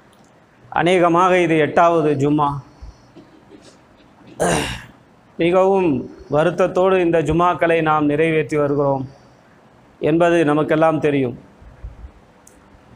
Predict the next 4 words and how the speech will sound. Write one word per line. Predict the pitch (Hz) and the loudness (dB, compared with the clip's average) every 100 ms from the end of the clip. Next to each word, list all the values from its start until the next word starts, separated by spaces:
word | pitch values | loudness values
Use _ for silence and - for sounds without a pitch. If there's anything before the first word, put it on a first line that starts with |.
| - - - - - - - - _ _ - _ - - | -20 -20 -20 -20 -20 -20 -20 -20 _ _ -20 _ -20 -8
காரணம், | - 175 196 202 202 208 185 - - - - - - _ - - - - - - - | 0 4 4 4 2 0 -4 -8 -18 -20 -20 -20 -20 _ -20 -20 -20 -20 -20 -10 -4
இந்த | 160 165 | 0 0
பூமியில் | 160 208 214 208 208 214 208 - | 2 4 4 4 4 2 -2 -4
அல்லாஹுக்கு | - 175 208 196 185 190 190 190 196 190 | -2 2 4 4 2 0 0 0 0 -2